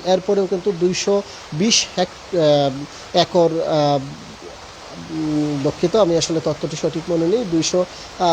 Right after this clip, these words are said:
বিশ হেক্টরের মতো, আহ, জমি, আহ, ক্ষতিগ্রস্ত হয়েছে, যেখানের যে পাকা ধানগুলো রয়েছে জমির,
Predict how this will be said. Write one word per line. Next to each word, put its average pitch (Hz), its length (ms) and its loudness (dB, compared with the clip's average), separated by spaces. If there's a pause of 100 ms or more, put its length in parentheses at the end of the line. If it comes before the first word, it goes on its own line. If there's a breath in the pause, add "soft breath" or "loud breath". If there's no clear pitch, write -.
(180)
বিশ 190 360 2
হেক্টরের 180 440 2
মতো, 156 480 2
আহ, 131 280 0 (280)
জমি, 139 240 0
আহ, 135 960 0
ক্ষতিগ্রস্ত 160 540 0
হয়েছে, 135 360 -2
যেখানের 175 420 0 (340 loud breath)
যে 180 120 4
পাকা 165 300 2
ধানগুলো 170 360 2
রয়েছে 147 300 0
জমির, 165 300 2